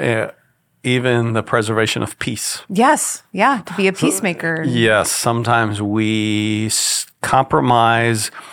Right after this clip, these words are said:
Speaker 1: our God-intended purpose, uh, because we wanna preserve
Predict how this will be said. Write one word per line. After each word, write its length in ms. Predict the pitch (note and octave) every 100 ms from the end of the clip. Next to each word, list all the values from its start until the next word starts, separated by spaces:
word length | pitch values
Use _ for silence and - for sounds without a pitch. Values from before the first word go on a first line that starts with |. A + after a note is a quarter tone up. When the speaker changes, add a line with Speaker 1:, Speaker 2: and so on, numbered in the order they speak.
| - - - - -
Speaker 1:
our 480 | - G#2+ G2 G2+ G2
God-intended 880 | G#2 A2 A#2 B2 A2+ B2 A2 A2 -
purpose, 800 | - G#2 G#2 G2+ - - - - -
uh, 380 | G#2 - - -
because 960 | A#2+ G#2 - G#2 G2+ G2 F#2+ F#2+ - - - - - -
we 120 | G2
wanna 260 | F#2+ F#2 F2
preserve 600 | - F2+ F#2+ F2 F#2